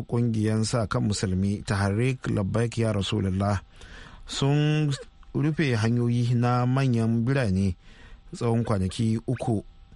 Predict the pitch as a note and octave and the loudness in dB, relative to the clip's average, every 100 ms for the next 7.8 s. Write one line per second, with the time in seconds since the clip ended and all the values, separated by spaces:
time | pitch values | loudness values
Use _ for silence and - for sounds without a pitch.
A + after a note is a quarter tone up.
0 | - - - A#2 G#2+ F#2+ A#2 A2 A#2 - | -20 -12 -2 0 2 0 -2 -2 -2 -2
1 | G2 A2 - A2+ - G2 - F#2 G#2 A2+ | -2 -2 0 -2 0 -2 -2 -2 0 0
2 | - C#3 C3 F#2 A2+ A#2+ A2+ A2 G2 A#2 | 0 0 0 0 0 2 2 2 0 0
3 | - - F2 - A2+ A2+ - G#2 G#2+ B2 | -2 -2 -4 -2 0 0 0 -2 -2 0
4 | A#2+ A#2+ A#2+ G#2+ G#2 G2 G#2 - F#2+ G2+ | 2 2 0 0 0 2 0 0 0 2
5 | G#2+ G#2+ F#2+ F#2 F#2+ F#2+ - - - - | 2 0 0 0 2 0 -2 -12 -20 -20
6 | - - - - - - - D#3 F#3 G3 | -20 -20 -20 -20 -20 -10 -2 0 2 2
7 | E3+ C3 C3+ A#2+ - D#3 E3+ D#3 | 2 2 2 0 -2 0 2 2